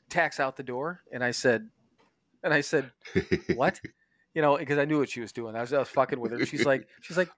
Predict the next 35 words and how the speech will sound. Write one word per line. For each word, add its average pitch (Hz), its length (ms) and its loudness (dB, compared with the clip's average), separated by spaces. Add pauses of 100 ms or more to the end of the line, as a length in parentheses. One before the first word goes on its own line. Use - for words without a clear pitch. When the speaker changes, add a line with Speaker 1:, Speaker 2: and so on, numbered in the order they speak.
(220)
Speaker 1:
"That's 185 120 6
what - 0 -
Speaker 2:
Uh-huh. 196 60 6
Speaker 1:
Mom 262 180 2
used 170 160 -4
to 123 60 -12
say." 120 180 0
I 110 40 -2
said, 113 180 -8
"She - 160 -4
never 147 200 4
said," 117 280 -2 (160)
she - 140 -8
just 160 160 0
said, 151 140 4
"Out 127 200 2
the 127 80 -6
door." 110 220 -6
Speaker 2:
Right. 95 160 2
Speaker 1:
She's - 200 -6
like, 135 140 0
"No, 139 180 4
she - 180 -8
said 143 220 0
tax 131 320 0
out 113 140 -2
the 110 80 -10
door." 104 260 -6 (320)
And 143 100 0
I 139 60 4
said, 143 260 2
"Well, 156 100 0
you 165 140 -2
know 196 100 0
what?" 202 280 2